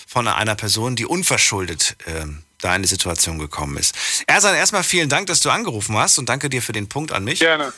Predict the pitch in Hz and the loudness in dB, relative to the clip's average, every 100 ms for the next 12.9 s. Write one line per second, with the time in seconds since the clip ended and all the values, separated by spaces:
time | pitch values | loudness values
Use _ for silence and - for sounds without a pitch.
0 | - 311 - 151 - 185 175 165 - 170 | -6 -4 -4 -6 -6 -6 -4 -4 0 2
1 | 175 156 151 156 120 135 226 - 190 - | 4 4 2 2 2 2 2 0 -2 -2
2 | - - 123 117 101 101 - - - - | -2 0 -2 -2 -4 -2 -2 0 2 2
3 | - - 165 175 180 170 175 170 - 196 | 0 -2 2 2 0 0 0 -2 -2 0
4 | 196 175 185 - - 196 - - - - | 2 0 -2 0 0 2 0 0 -4 -6
5 | - - 214 196 196 175 196 214 190 143 | -2 2 4 4 4 2 4 2 4 2
6 | 139 120 92 - 98 139 123 127 120 110 | 2 -2 -4 -4 -2 0 0 0 0 0
7 | 107 - 92 92 98 - 90 - 104 90 | -2 -4 -4 -6 -8 -8 -4 -2 -2 -2
8 | 95 - 107 - - - - 78 78 - | -4 -2 -2 -2 0 0 2 0 0 -4
9 | 80 82 90 90 87 87 87 85 85 - | -4 -2 -2 -2 -2 -4 -4 0 0 2
10 | 78 87 85 78 78 - _ 113 95 80 | 2 0 0 -4 -10 -16 _ 2 2 -2
11 | - 101 123 123 107 107 117 120 120 123 | -2 0 2 2 0 2 2 2 0 -8
12 | _ - 92 98 101 107 131 180 | _ -10 -4 0 2 2 0 -4